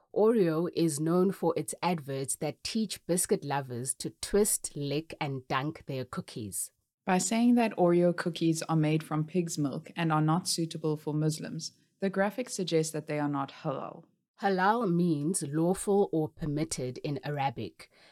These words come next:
Speaker 1: and refers to any object or act that is sanctioned by Islamic law. It is most commonly used to refer to food.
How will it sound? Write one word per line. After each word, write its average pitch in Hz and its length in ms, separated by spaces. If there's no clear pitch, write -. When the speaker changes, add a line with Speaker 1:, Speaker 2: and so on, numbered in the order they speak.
Speaker 1:
and 165 140
refers 185 460
to - 260
any 214 300
object 143 680
or 190 320
act 147 440
that 156 160
is 147 120
sanctioned 175 720
by 143 220
Islamic 147 560
law. 113 340
It 175 100
is 180 160
most 175 320
commonly 214 460
used 147 600
to 170 120
refer 147 380
to - 160
food. 120 480